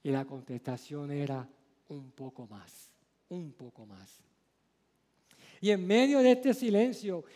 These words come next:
se antice-, se anticipa ese último grano de arena. ¿Cuándo caerá ese último grano de arena? Esa última oración. Parte de esta anticipación y preparación también es el versículo tres,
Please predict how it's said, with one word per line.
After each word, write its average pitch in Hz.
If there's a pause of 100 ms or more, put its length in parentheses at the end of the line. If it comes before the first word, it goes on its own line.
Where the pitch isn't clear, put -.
se 202
antice-, 202
se 202
anticipa 240
ese 247
último 254
grano 196 (200)
de 160
arena. 147 (460)
¿Cuándo 226 (260)
caerá 185
ese 196
último 196
grano 165
de 139
arena? 127 (640)
Esa 160
última 156
oración. 127 (3250)
Parte 175
de 202
esta 202
anticipación 202
y 202
preparación 190
también 208
es 208
el 208
versículo 214
tres, 214